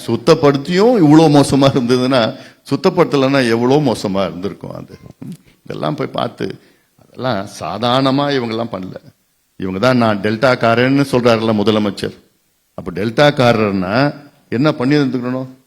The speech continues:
டெல்டா நமக்கு சோறு போடுதுன்னு உலகத்துக்கே தெரியும். அந்த டெல்டாவுல அங்க விளைகின்ற நெல்லை பாதுகாத்து வைக்கிறதுக்கு ஏன் இவங்க இவ்வளவு காலமா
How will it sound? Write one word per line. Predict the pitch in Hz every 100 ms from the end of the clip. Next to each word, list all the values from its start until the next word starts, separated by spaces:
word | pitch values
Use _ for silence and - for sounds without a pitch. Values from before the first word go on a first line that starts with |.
| - 87
டெல்டா | 110 120 143 147
நமக்கு | 127 117 131
சோறு | 135 131 131
போடுதுன்னு | 123 113 107 104 113 139
உலகத்துக்கே | 127 107 120 127 117 127
தெரியும். | 135 101 101 92 - _ _ _
அந்த | - 110
டெல்டாவுல | 104 113 127 156 139 120 120 151 151 - -
அங்க | 104 117 107
விளைகின்ற | 101 131 143 135 110 107 127 143 - -
நெல்லை | 104 113 123 147 147 117 135 147 - - _
பாதுகாத்து | 110 131 151 143 131 135 131 - 170 180 180 _ _
வைக்கிறதுக்கு | 117 123 139 120 123 123 123 120 120 - -
ஏன் | 107 123 139 131
இவங்க | 110 107
இவ்வளவு | 104 101 107
காலமா | 98 92 95